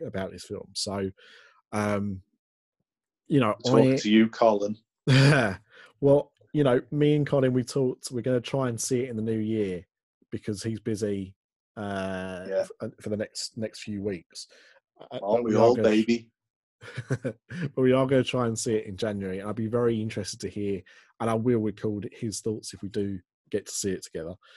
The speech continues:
Speaker 1: because, you know, he is somebody who, you know,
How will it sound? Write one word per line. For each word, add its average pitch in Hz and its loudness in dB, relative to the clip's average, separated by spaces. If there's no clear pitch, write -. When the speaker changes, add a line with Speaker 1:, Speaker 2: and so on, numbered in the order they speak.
Speaker 1:
because, - -4
you 123 -4
know, 95 -2
he 113 -2
is 98 -2
somebody 101 -2
who, 101 -2
you 117 -2
know, 92 -4